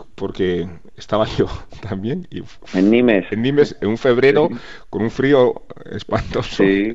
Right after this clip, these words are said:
Speaker 2: cuando en Nimes tenían que la, que la cubrían.
Speaker 1: Eso
Speaker 2: ¿Te
Speaker 1: es.
Speaker 2: acuerdas que la cubrían?
Speaker 1: Eso es.
Speaker 2: Sí,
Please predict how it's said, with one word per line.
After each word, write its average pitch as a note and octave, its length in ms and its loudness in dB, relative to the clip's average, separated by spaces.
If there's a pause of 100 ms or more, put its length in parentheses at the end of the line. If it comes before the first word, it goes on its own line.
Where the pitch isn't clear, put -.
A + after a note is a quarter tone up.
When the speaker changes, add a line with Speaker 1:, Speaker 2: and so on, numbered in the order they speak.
(120)
Speaker 2:
cuando A2 360 2
en G#2+ 120 -8
Nimes C3 400 -6
tenían A#2+ 560 -6
que A#2 120 -10
la, G#2+ 120 -6
que A2 140 -8
la F#2+ 140 -4
cubrían. B2+ 640 -8
Speaker 1:
Eso G2+ 260 -2
Speaker 2:
¿Te G2 60 2
Speaker 1:
es. B2 60 -2
Speaker 2:
acuerdas B2+ 300 -4
que E3 80 -8
la D3 120 -2
cubrían? A2+ 520 -10
Speaker 1:
Eso E2+ 360 -2
es. C#3+ 100 -4
Speaker 2:
Sí, - 60 -18